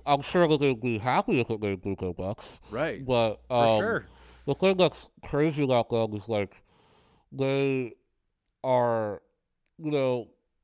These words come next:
Speaker 1: this is the most expensive movie that they've ever been a part of.
Speaker 2: Yeah.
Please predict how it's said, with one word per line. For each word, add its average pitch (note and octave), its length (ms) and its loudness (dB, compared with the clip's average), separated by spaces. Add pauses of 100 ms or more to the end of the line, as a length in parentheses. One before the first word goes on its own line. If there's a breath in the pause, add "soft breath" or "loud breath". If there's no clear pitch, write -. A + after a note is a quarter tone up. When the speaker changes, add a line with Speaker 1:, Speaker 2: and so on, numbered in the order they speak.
Speaker 1:
this F#3 220 0
is G#3 80 -4
the A3 100 2
most F#3+ 240 2
expensive C#3+ 760 0 (120)
movie C3+ 400 2
that G#2+ 160 -2
they've A2 200 -4
ever A#2+ 420 -4
been G#2+ 160 -4
a G2 40 0
part F#3 380 -2
of. E2+ 240 -10 (140)
Speaker 2:
Yeah. A#2+ 260 -4